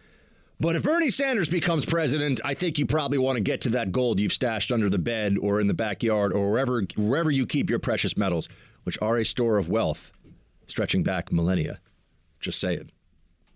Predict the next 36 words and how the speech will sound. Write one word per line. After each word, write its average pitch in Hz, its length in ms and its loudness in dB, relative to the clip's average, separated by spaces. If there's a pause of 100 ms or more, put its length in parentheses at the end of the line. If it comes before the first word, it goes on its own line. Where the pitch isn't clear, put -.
(120)
I 110 80 -6
don't, 165 100 -2
I'm 180 160 -2
not, 233 220 -2
I'm 196 100 0
not, 247 300 -2
I'm 214 140 -2
not 247 80 -2
a - 20 -6
crypto 160 400 -2
guy. 92 340 -2
I 117 100 -4
can't 165 280 -4
tell 147 180 0
you 131 120 0
if - 80 -4
that's 139 200 -2
gonna 107 200 0
be, 90 240 0 (400)
I, 123 100 -4
I 135 140 -2
don't 196 100 2
give 170 140 -2
financial 170 500 0
advice 95 380 -2
here. - 160 -8 (260)
I 87 80 -6
don't 139 80 0
know 165 100 2
if - 120 -2
crypto 127 300 0
is 95 100 -2
the 101 60 0
way 101 100 2
to 92 80 0
go. 90 300 0